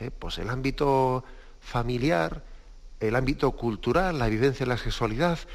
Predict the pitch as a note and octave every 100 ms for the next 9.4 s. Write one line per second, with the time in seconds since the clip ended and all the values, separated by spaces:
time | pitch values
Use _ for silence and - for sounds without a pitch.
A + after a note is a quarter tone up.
0 | - - A2+ B2 C#3 B2+ A#2 B2 F3+ F#3
1 | D3 - B2 C#3+ D3 C3+ A#2+ D3 F3 E3
2 | D#3 E3 - - - F#3 - F3 F3+ -
3 | F3+ G3 G3 B2+ C3+ B2+ - - B2 B2
4 | A#2 A2 G2+ - G#2+ E2+ C3+ E3+ D3+ -
5 | D#3 - D3+ B2+ G#2+ G#2 G#2 F#2+ F#2 A2
6 | F#2 - - - - A2+ D3+ F#3 C3+ C3
7 | C3+ A2+ A2+ E3 F3 - - - A#2+ G#2+
8 | - E3+ - A2+ A2 - C#3+ A2+ - -
9 | D#3+ - E3+